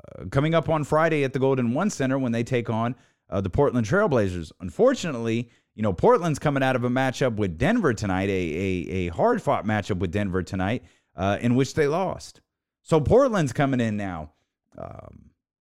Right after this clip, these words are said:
losing to a, to, to, to a team that's gonna be battling for the playoffs, the, a team that's probably gonna be battling for a, a top seed in the Western Conference. They're coming off with a loss to them in a game that they,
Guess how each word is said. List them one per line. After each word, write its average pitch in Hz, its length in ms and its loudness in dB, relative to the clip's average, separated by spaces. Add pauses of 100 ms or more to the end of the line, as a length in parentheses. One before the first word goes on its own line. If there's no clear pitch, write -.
(680)
losing 151 380 4
to 123 240 4
a, 107 60 4
to, 117 240 0
to, 120 180 0
to 123 220 0
a 120 40 4
team 139 240 0
that's 135 160 -2
gonna 127 180 0
be 123 100 0
battling 120 340 0
for 120 120 -2
the 101 60 0
playoffs, 135 480 0
the, 107 460 0
a 101 40 -2
team 143 200 -4
that's 120 160 -4
probably 135 360 -4
gonna 113 140 -4
be 110 100 -8
battling 117 360 -4
for 107 220 -2
a, 98 140 -2 (300)
a 110 100 -2
top 127 260 -2
seed 135 180 -2
in 127 80 0
the 120 80 0
Western 127 320 -2
Conference. 135 440 -2
They're 123 140 -2
coming 131 220 -2
off 131 200 -2
with 104 100 -2
a 98 40 -2
loss 120 320 -2
to 110 80 -6
them 120 200 -2
in 131 80 -4
a 104 40 -2
game 117 260 -2
that 113 140 -6
they, 107 200 -2